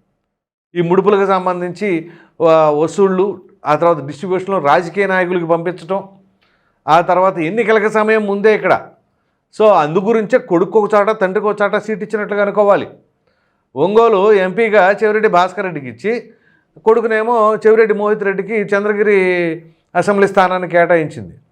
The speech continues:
So ఏ ఒక్కరికి కూడా తండ్రి కొడుకులకి కేటాయించలే, వీళ్ళకి మాత్రం ఎందుకు కేటాయించారు? ఇది సంగతి. ఆ లెక్కర్కి సంబంధించిన కుంభకోణానికి వ్యవహారం అంతా కూడా నువ్వు చూసుకో చెవిరెడ్డి, ఎప్పటికప్పుడు నాకు లెక్కలు చెబుతా ఉండు అనే ఉద్దేశంతో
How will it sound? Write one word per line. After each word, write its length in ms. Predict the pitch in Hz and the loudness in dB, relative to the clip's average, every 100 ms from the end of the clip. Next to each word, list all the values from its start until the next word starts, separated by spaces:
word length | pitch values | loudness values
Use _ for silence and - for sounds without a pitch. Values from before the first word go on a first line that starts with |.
| _ _ _ _ _ - | _ _ _ _ _ 2
So 60 | 220 208 202 185 | 4 4 2 0
ఏ 20 | 214 | 0
ఒక్కరికి 260 | 214 220 196 | 0 -2 0
కూడా 120 | 214 208 | -2 0
తండ్రి 200 | 196 214 220 | -2 0 -2
కొడుకులకి 300 | 202 208 190 | -2 -6 0
కేటాయించలే, 420 | 190 196 202 185 160 | 0 2 0 0 0
వీళ్ళకి 220 | 185 185 190 | 0 0 -4
మాత్రం 180 | 190 202 185 | -2 -2 -4
ఎందుకు 160 | 185 196 | -4 -2
కేటాయించారు? 560 | 190 196 190 190 185 190 190 - _ 131 | 2 0 0 -2 -2 -4 -6 -16 _ -4
ఇది 120 | 147 170 | -2 -2
సంగతి. 300 | 127 135 120 - - _ _ _ - | -4 -4 -6 -8 -20 _ _ _ 2
ఆ 80 | 127 | 4
లెక్కర్కి 360 | 151 151 208 196 196 | 4 2 0 0 -2
సంబంధించిన 500 | 190 190 185 185 190 | -2 -4 -6 -4 -4
కుంభకోణానికి 720 | 175 185 185 185 175 170 175 | -2 -2 0 0 0 -4 -2
వ్యవహారం 360 | 170 165 175 170 | 0 2 2 -2
అంతా 120 | 165 170 | -4 -4
కూడా 120 | 180 165 | -4 -4
నువ్వు 140 | 147 | -6
చూసుకో 200 | 160 160 185 165 | -8 -6 -6 -4
చెవిరెడ్డి, 420 | 165 175 180 214 123 - _ _ _ - | -2 0 2 0 0 -12 _ _ _ -8
ఎప్పటికప్పుడు 460 | 151 165 175 175 | -4 2 0 2
నాకు 120 | 170 147 | -2 0
లెక్కలు 220 | 151 190 165 | 0 0 0
చెబుతా 180 | 160 165 170 | 2 0 0
ఉండు 140 | 170 170 | 0 0
అనే 120 | 160 151 | 0 -2
ఉద్దేశంతో 420 | 147 160 170 | -2 -2 -2